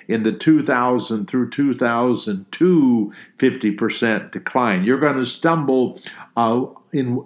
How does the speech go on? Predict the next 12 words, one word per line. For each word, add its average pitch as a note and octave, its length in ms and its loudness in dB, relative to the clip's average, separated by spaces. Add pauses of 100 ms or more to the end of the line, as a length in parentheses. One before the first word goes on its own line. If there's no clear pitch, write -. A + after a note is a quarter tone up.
(100)
for C#3+ 100 0
one D#3 380 2
day, F3 200 2
you G#2+ 200 2
went C3+ 300 -2
down D3 240 -2
twenty-two D#3 540 -2
percent, C3 520 -2
October D3+ 480 0
nineteenth, D3 640 -2 (260)
nineteen D3+ 480 0
eighty-seven, D3+ 800 0